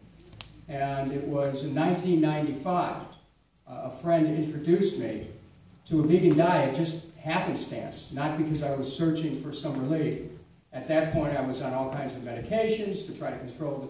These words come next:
the, the Crohn's, and, uh, and antibiotics, and had a, it, life was tough. I, I never missed a day of work or school on account of it, but it was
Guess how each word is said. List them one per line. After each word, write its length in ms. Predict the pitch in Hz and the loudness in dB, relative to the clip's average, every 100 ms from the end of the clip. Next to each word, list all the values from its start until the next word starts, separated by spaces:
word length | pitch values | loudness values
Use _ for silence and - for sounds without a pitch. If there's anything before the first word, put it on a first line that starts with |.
| - | -14
the, 60 | - 131 | -16 -12
the 60 | |
Crohn's, 420 | 180 196 196 190 - - - _ _ _ - | -4 -2 0 -2 -6 -14 -20 _ _ _ -14
and, 640 | 143 139 139 139 139 131 - | -6 -4 -4 -4 -4 -6 -6
uh, 380 | 127 127 123 123 - - - | -6 -4 -4 -6 -10 -14 -10
and 180 | 147 147 | -4 0
antibiotics, 1040 | 151 131 135 160 175 202 208 - - - _ _ _ _ _ _ _ | 0 0 -2 0 2 2 2 0 -8 -14 _ _ _ _ _ _ _
and 340 | 156 147 120 139 | -6 -4 -2 0
had 220 | 160 151 | 0 2
a, 300 | 135 135 147 | 0 -2 -4
it, 360 | - - - | -4 -6 -4
life 300 | 156 180 175 | 2 2 2
was 180 | 170 - | 0 -2
tough. 320 | 175 - - | 0 0 -2
I, 180 | - 131 | -4 -4
I 100 | 135 | 0
never 180 | 156 156 | 2 6
missed 240 | 165 180 | 6 6
a 60 | 180 | 2
day 160 | 175 160 | 2 2
of 120 | 156 | 4
work 340 | 208 220 220 | 6 8 6
or 60 | 160 | 4
school 420 | - 208 214 214 | 0 2 6 6
on 80 | 196 | 6
account 280 | 185 190 190 | 2 0 0
of 80 | 185 | 0
it, 160 | 190 160 | -2 -2
but 140 | 156 | 0
it 140 | 165 | 0
was 380 | 160 156 151 - | 0 -2 -2 -8